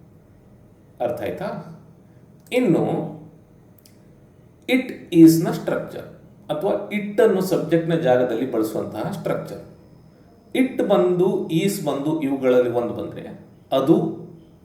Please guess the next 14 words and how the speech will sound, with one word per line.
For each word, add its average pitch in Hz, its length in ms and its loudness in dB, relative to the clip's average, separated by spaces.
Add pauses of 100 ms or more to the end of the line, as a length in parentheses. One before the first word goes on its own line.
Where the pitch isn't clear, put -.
(1160)
ಅಥವಾ - 520 -2
ಇದು, - 420 0 (1120)
ಇದೆ 139 600 2 (100)
ಅಥವಾ 123 720 -4
ಆಗಿದೆ 127 680 4 (340)
ಅನ್ನುವ 117 220 -4
ಅರ್ಥ - 500 -4
ಸಿಗ್ತದೆ. - 600 -8 (1160)
ಸರಿನಾ? - 640 -6 (720)
ಉದಾಹರಣೆಗಳು 120 640 2
ನೋಡೋಣ. 95 360 -8 (960)
ಮೊದಲು 123 340 -2
ಪಾಸಿಟಿವ್ 127 400 2
ವಾಕ್ಯ, 104 360 2